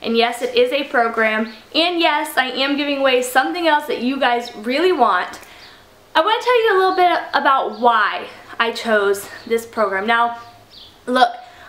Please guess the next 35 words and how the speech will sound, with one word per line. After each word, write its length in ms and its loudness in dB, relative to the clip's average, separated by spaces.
I 420 2
have 480 0
really 300 0
thought 260 0
about 200 -2
this. 200 -2
It 140 2
hasn't 300 -2
been 120 0
something 300 -2
I 140 0
just 160 -10
kinda 260 -2
decided 540 0
or 220 2
bought 260 2
on 100 0
a 80 0
sale 420 0
or 100 0
anything 300 -2
like 200 -6
that. 260 0
I 200 2
really 300 0
stopped 440 0
to 40 -12
think 220 -4
about 320 0
what 320 0
program 580 -2
can 160 -8
I 220 -2
give 180 -6
away 460 0